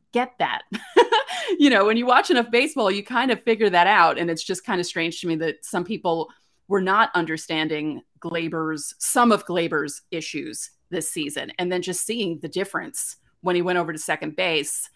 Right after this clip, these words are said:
and then thinking to yourself, "Why did it take them so long?" I mean, it was September thirteenth. That's a long time for them to be like, "Yeah, let's just stick him at shortstop. It's fine."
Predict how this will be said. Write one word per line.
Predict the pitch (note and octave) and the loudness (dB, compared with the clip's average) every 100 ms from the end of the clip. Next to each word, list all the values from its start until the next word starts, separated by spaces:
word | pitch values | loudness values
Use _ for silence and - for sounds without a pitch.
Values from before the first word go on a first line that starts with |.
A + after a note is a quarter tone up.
| _ _ _ _ - | _ _ _ _ -4
and | G3+ G3 | -2 2
then | G3 G3+ G#3 G3 | 0 0 -2 -4
thinking | - F#3 F3+ F#3+ | -4 -2 -2 -4
to | - | -4
yourself, | E3+ F#3+ D#3+ E3 - | -4 0 -2 -2 -8
"Why | E3 | -6
did | B3+ | -6
it | C4 | -8
take | C4 A#3 - | -6 -6 -4
them | C#4 | -6
so | B3 D#3+ | -4 -2
long?" | D#3 D#3 D#3+ D#3+ F#3 | -2 0 0 -4 -4
I | |
mean, | F#3+ | -2
it | G3 | -2
was | - | -4
September | G#3+ - G#3+ G#3+ | -8 -4 -2 -2
thirteenth. | G#3 G3 - F#3+ D3+ | -2 -6 -6 -8 -6
That's | E3 E3+ | -4 -4
a | |
long | F#3 E3 D#3+ D#3+ | -2 2 2 2
time | F3+ D#3+ D#3+ | 0 2 2
for | G3 | -2
them | E3 D#3+ | -2 -4
to | D#3+ | -4
be | |
like, | D#3 D#3 | -4 -4
"Yeah, | F4+ C#4 | -4 -2
let's | G3+ A#3 C#4 - | -2 -4 -6 -10
just | D#4 - | -12 -10
stick | D4+ | -8
him | C#4 A#3 | -6 -6
at | F3+ _ | -8 _
shortstop. | - F3+ - C#3 - | -10 -10 -6 -8 -8
It's | - | -14
fine." | - - | -16 -16